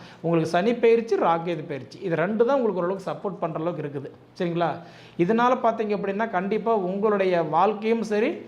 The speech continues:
அல்லது உங்களோட வாழ்வாதாரமும் சரி, கண்டிப்பா உங்களுக்கு ஓரளவுக்கு நல்லாவே இருக்கும். சரிங்களா? ஏன்னா நிறைய பேருக்கு நிறைய கேள்விகள் இருக்கும். ஒருத்தருக்கு வந்து திருமணம் எப்போ ஆகுன்ற கேள்வி இருக்கும்,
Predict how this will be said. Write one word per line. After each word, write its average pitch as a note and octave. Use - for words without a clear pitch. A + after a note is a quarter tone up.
அல்லது E3
உங்களோட D#3
வாழ்வாதாரமும் A#3
சரி, A#3
கண்டிப்பா A3+
உங்களுக்கு F#3
ஓரளவுக்கு E3
நல்லாவே F3
இருக்கும். A3+
சரிங்களா? E3
ஏன்னா E3+
நிறைய G3+
பேருக்கு C4+
நிறைய A#3+
கேள்விகள் B3
இருக்கும். E3
ஒருத்தருக்கு F#3
வந்து G3+
திருமணம் G#3+
எப்போ F3+
ஆகுன்ற F3+
கேள்வி E3+
இருக்கும், D#3+